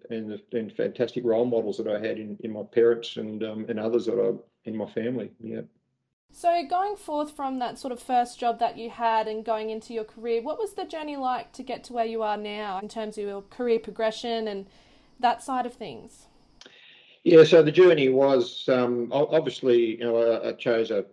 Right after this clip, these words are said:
Speaker 1: a professional career, if you like, in, in, um, you know, R and D in, in genetics and beef cattle industry. So it requires some study. So, you know, it's, um, a bit of hard slog in the, in the years at university and, um, you know, having to,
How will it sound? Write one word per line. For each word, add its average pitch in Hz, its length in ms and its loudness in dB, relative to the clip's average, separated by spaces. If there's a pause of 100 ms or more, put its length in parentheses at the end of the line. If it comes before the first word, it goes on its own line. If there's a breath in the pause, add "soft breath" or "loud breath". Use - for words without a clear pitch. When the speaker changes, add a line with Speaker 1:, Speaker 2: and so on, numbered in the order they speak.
Speaker 1:
a 98 80 -14
professional - 580 -2
career, 120 400 4
if - 120 -8
you 113 80 -6
like, 123 360 0
in, 104 420 -8
in, 101 260 -8
um, 98 340 -8
you 110 60 -8
know, 98 240 -6 (500)
R 113 120 -6
and 101 100 -4
D 117 380 4
in, 104 160 -6
in 107 180 -6
genetics 113 480 -2
and 98 100 -12
beef 113 200 0
cattle 113 400 -4
industry. 117 400 -6
So 143 120 2
it 147 80 0
requires 143 440 2
some 110 100 -12
study. - 360 -4
So, 117 240 -4
you 120 200 -2
know, 123 80 0
it's, 113 260 -6
um, 117 200 -4 (680 soft breath)
a - 40 -14
bit 135 100 4
of - 80 -2
hard 139 240 0
slog 151 400 4
in 139 160 -4
the, 135 240 -2
in 135 100 -4
the 135 80 -2
years 143 260 -2
at - 60 -12
university 147 800 2
and, 117 220 -2
um, 117 320 -2
you 123 80 -2
know, 120 100 -2
having 123 260 -8
to, 113 220 0